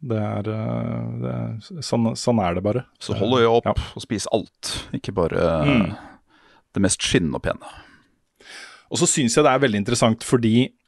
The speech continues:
Speaker 1: ehm, alle disse store filmstudiene, de har liksom en tendens til å satse på liksom oppfølgere, og du ser jo liksom Marvel Cinematic Universe og,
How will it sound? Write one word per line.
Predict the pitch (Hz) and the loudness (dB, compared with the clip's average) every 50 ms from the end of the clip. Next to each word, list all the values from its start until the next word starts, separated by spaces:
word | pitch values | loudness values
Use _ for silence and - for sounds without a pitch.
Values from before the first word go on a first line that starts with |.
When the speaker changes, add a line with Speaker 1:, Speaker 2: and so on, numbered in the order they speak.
| _ _ _ _ _ _ _ _ _ _ _ _ _ - | _ _ _ _ _ _ _ _ _ _ _ _ _ -2
Speaker 1:
ehm, | 123 113 110 107 107 110 107 107 110 113 113 113 117 117 120 - 127 | 0 2 4 4 4 4 4 4 4 4 6 6 4 4 2 2 2
alle | 127 120 113 | 4 4 4
disse | 117 113 143 135 | 4 2 2 -2
store | - - 135 113 104 | 0 4 4 4 4
filmstudiene, | - - 110 92 90 90 - - - 107 95 98 107 123 131 131 | 4 0 -2 -2 -2 -2 -4 -2 0 0 2 2 2 2 4 4
de | 120 117 113 113 | 4 6 6 6
har | 113 113 113 117 117 120 - - 113 107 107 101 | 6 6 6 4 4 2 0 -2 0 2 2 2
liksom | 104 107 - 110 101 | 2 0 -2 -2 -4
en | 98 | -2
tendens | - 120 101 98 90 85 - - | -2 -2 -2 -2 -2 -4 -6 -4
til | - 104 | -4 -2
å | 95 | -2
satse | - 117 - - - - 98 87 | -2 -4 -4 -4 -6 -8 -8 -6
på | - 101 95 92 95 95 95 95 95 | -4 -2 -2 0 0 0 0 0 -2
liksom | 98 92 107 104 107 | -2 -4 -4 -6 -6
oppfølgere, | - - - - 92 85 82 87 92 92 | -8 -8 -6 -6 -4 -4 -2 -2 -2 0
og | 95 98 | 0 0
du | 95 95 | -2 -2
ser | - - 92 | -2 0 0
jo | 87 92 95 | 0 0 -2
liksom | 92 92 87 92 85 85 85 87 | -2 -4 -4 -6 -6 -6 -6 -4
Marvel | 87 85 82 80 82 85 85 87 87 92 98 92 | -2 -2 -2 -2 -2 -2 -2 -2 -2 -2 -2 -4
Cinematic | 90 - 95 87 87 87 85 - - 95 | -4 -4 -4 -4 -4 -4 -6 -8 -8 -8
Universe | 87 85 82 80 82 78 - - | -6 -6 -4 -4 -4 -6 -6 -6
og, | 101 95 87 85 | -6 -6 -6 -6